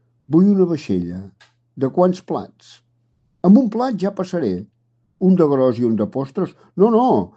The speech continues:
amb un de postres ja passaré. Els entrepans me'ls menjo embolicats amb un tovalló."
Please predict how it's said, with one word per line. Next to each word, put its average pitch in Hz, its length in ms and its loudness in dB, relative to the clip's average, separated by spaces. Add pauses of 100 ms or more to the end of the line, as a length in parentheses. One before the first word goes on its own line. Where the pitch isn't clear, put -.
(220)
amb 131 240 -2
un 165 80 0
de - 80 0
postres 160 400 -4
ja 180 100 -2
passaré. 143 520 -2 (100)
Els 131 180 -2
entrepans 127 560 -2
me'ls 139 280 -2 (100)
menjo 151 260 -2
embolicats 127 600 -4
amb 127 180 -2
un 123 140 -2
tovalló." 104 480 -4